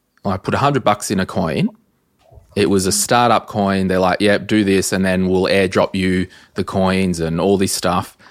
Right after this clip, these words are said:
And it didn't happen. The website's not up anymore. It was basically a scam.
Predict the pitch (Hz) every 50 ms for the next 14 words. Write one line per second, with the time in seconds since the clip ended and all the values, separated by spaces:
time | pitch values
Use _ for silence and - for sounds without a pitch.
0 | - - - - - - _ _ _ _ _ _ - 131 139 131 123 143 165 165
1 | 123 113 113 113 113 - 113 107 110 104 98 - - 107 117 123 123 - - 120
2 | 104 98 - 101 98 98 92 - 110 98 92 92 90 90 90 90 90 92 90 95
3 | - - 123 120 113 110 - 139 135 - - 104 - 101 98 92 87 - - -
4 | - - 82 85 92 123 180 202